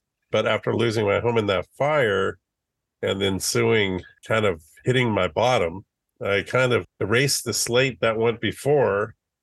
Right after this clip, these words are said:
and, uh, started anew, got clean and sober, and I made my first film called Faces in the Fire that was about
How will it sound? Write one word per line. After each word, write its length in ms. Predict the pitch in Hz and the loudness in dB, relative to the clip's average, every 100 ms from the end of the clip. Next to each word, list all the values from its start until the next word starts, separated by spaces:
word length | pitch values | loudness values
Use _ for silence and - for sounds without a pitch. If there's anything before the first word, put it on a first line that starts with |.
| - | -6
and, 400 | 110 107 101 95 | 0 0 0 0
uh, 220 | 101 95 | 0 0
started 500 | - 120 117 110 104 | -2 0 0 0 -4
anew, 540 | 98 107 135 104 107 - | -4 -2 0 0 -2 -4
got 240 | 104 101 | -2 -2
clean 260 | - 120 113 | -2 -2 -2
and 140 | 98 | -2
sober, 440 | - 120 123 123 123 | 0 0 2 0 0
and 520 | 123 113 120 113 113 | 0 0 0 -2 -6
I 140 | - 104 | -4 0
made 240 | 107 113 | 0 0
my 160 | 113 110 | 0 -2
first 320 | - 120 - | -2 -4 -2
film 240 | 120 135 | -2 -2
called 340 | 117 104 101 - | -2 -2 -2 -2
Faces 460 | 110 104 - 92 | -2 -2 -2 -4
in 100 | 110 | -2
the 80 | 104 | -2
Fire 440 | - 117 135 101 95 | 0 0 2 0 0
that 260 | 98 113 | 0 0
was 220 | 104 104 | 0 0
about 500 | 101 92 117 113 107 | -2 0 0 0 -2